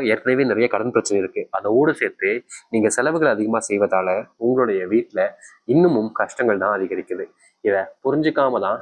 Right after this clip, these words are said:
இந்த கடகராசிக்காரர்கள் இன்னும் இருக்கிறாங்க. நிறைய பேர் சொல்லுவாங்க, "கடகராசிக்காரர்கள், இது என்னுடைய தேவைக்காக தான் சாமி பண்றேன், இல்லைன்னா நான் ஏன் இதை பண்ண போறேன்?" அப்படின்ற மாதிரி கேட்பாங்க. ஆனா உண்மை என்னன்னா, கடகராசிக்காரர்களுக்கு தெரியும் இது தேவையா,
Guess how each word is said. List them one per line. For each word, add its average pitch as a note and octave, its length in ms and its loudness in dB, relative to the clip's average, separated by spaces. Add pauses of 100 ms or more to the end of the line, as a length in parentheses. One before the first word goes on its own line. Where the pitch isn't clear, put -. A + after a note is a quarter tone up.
இந்த G2+ 200 -2
கடகராசிக்காரர்கள் G#2 720 -2
இன்னும் G2+ 340 -6
இருக்கிறாங்க. F#2 420 -2 (320)
நிறைய A#2+ 220 0
பேர் A2+ 180 -2
சொல்லுவாங்க, G2+ 280 2 (920)
"கடகராசிக்காரர்கள், G#2+ 600 0
இது G#2+ 100 2
என்னுடைய A2 260 2
தேவைக்காக C3+ 460 2
தான் A2+ 160 0
சாமி G#2 220 -2
பண்றேன், G2 360 -6 (300)
இல்லைன்னா A2 220 0 (120)
நான் A2 180 0
ஏன் A#2+ 120 0
இதை G#2+ 120 -2
பண்ண G2+ 180 -2
போறேன்?" G2 200 -4
அப்படின்ற G2 300 -4
மாதிரி F#2+ 180 -6
கேட்பாங்க. F#2 320 -10 (320)
ஆனா A#2+ 160 0
உண்மை D3+ 380 2
என்னன்னா, G2 280 -2 (160)
கடகராசிக்காரர்களுக்கு A2+ 840 -2
தெரியும் G2+ 320 -2 (120)
இது A2 200 -2
தேவையா, G2+ 400 0